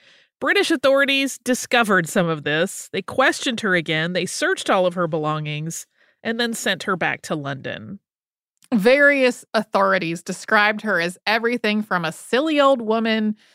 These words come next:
Speaker 2: to a German agent and propagandist. In response to her actions, the Defense of the Realm Act was amended to specifically forbid British subjects from traveling into enemy territory without official permission.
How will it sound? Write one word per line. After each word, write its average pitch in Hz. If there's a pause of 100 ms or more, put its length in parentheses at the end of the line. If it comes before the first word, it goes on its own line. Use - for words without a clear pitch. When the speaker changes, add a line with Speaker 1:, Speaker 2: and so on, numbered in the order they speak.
(140)
Speaker 2:
to 226
a 208
German 214
agent 196
and 185
propagandist. 165 (460)
In 185
response 208
to 220
her 202
actions, 190
the 185
Defense 220
of 208
the 202
Realm 220
Act 165
was 196
amended 190
to 202
specifically 277
forbid 196
British 185
subjects 196
from 175
traveling 208
into 214
enemy 180
territory 262
without 196
official 180
permission. 170